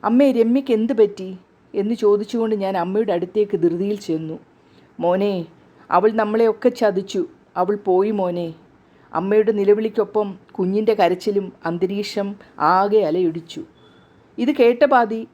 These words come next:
കേൾക്കാത്ത പാതി എൻ്റെ ബോധം പോയി. കണ്ണു തുറന്നപ്പോൾ കട്ടിലിൽ കിടക്കുന്ന എൻ്റെ അടുത്ത് അരുൺ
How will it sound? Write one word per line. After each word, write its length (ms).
കേൾക്കാത്ത 400
പാതി 420
എൻ്റെ 220
ബോധം 420
പോയി. 220
കണ്ണു 240
തുറന്നപ്പോൾ 600
കട്ടിലിൽ 380
കിടക്കുന്ന 680
എൻ്റെ 340
അടുത്ത് 500
അരുൺ 380